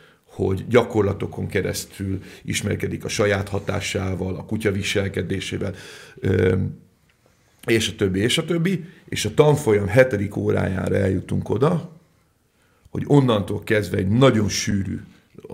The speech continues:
akkor onnantól két hetente találkozva, egy nagyon sűrű, ö, mm, tulajdonképpen gyakorlatszerzéssel, gyakorlati, ö, tapasztalatszerzéssel egyszer csak kinyílik neki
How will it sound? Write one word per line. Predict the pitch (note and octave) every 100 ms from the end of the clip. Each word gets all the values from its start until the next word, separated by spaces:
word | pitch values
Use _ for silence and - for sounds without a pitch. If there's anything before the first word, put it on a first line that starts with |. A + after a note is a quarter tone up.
| -
akkor | - - - -
onnantól | G2+ G2 G#2+
két | - G#2 -
hetente | G2 G#2 G2 G2
találkozva, | - G#2 A#2+ B2 C#3 B2+ C3+ - - - -
egy |
nagyon | G#2 C3 A2 G2
sűrű, | F#2+ - A2+ G#2+ G2 F#2+ - - - _
ö, | - F2+ F2+ F2+ F#2 F#2+ F#2 F2 F2+
mm, | F#2+ F#2+ F#2+ F#2 F2+ F2+ - _ _ - - _ -
tulajdonképpen | B2 A2 G2 G#2 - G2 F#2+ - -
gyakorlatszerzéssel, | A#2+ - G2+ G2+ G2 - - F#2+ F2+ G2 F#2+ - G#2
gyakorlati, | G#2+ G#2+ G2+ F#2+ G#2 F#2 - -
ö, | - -
tapasztalatszerzéssel | A2+ G#2+ G2+ G2+ G2+ - A2+ A#2 C#3 C3+ - D#3 D#3 D#3 - - _ _ _
egyszer | C3+ A2+ - G2 F#2+
csak | - F#2 - - _ _ _
kinyílik | - F#2+ F#2 F2+ G2+
neki | F#2+ - F#2+